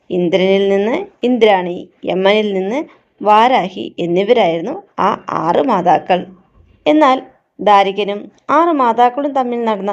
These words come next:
യുദ്ധത്തിൽ ദാരികനാണ് വിജയിച്ചത്. ബ്രഹ്മാവിൽ നിന്നും വരം വാങ്ങിച്ച ദാരികന് ഓരോ തുള്ളി രക്തത്തിൽ നിന്നും അനേകം ദാരികന്മാർ ഉണ്ടായി കൊണ്ടേയിരുന്നു. അവർ മാതാക്കളെ പരാജയപ്പെടുത്തി. കോപിഷ്ഠനായ ശിവന്റെ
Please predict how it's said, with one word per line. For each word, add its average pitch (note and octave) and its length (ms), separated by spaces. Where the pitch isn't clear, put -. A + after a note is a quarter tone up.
യുദ്ധത്തിൽ G#3+ 460
ദാരികനാണ് F#3 720
വിജയിച്ചത്. F#3 640
ബ്രഹ്മാവിൽ F#3+ 480
നിന്നും G#3 260
വരം G3+ 300
വാങ്ങിച്ച G3 400
ദാരികന് G3 560
ഓരോ F#3+ 260
തുള്ളി B3 300
രക്തത്തിൽ C4 500
നിന്നും B3 260
അനേകം G#3 520
ദാരികന്മാർ A3 600
ഉണ്ടായി G3+ 440
കൊണ്ടേയിരുന്നു. G#3 720
അവർ E4 200
മാതാക്കളെ G3 720
പരാജയപ്പെടുത്തി. F#3 840
കോപിഷ്ഠനായ A3+ 680
ശിവന്റെ G3 480